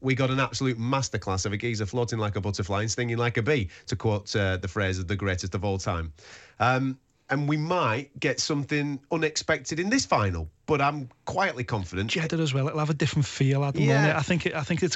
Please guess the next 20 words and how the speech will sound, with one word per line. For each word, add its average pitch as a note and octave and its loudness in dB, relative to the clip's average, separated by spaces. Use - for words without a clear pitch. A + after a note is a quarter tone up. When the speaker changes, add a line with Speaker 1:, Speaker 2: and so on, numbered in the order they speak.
Speaker 2:
cool. D#3 6
Speaker 1:
Well, - 8
I'm B3 2
quietly C#4+ 2
confident F3 0
it's C3 -2
not F3 0
gonna D#3+ -2
be D#3 0
a - 2
stinker. - -4
I A#2 -2
think F#3 -2
it's D3 -4
gonna F3 -2
be D#3+ 2
a D#3 2
great D#3 2
Speaker 2:
Yeah. C#3+ 4
Speaker 1:
fight. - -2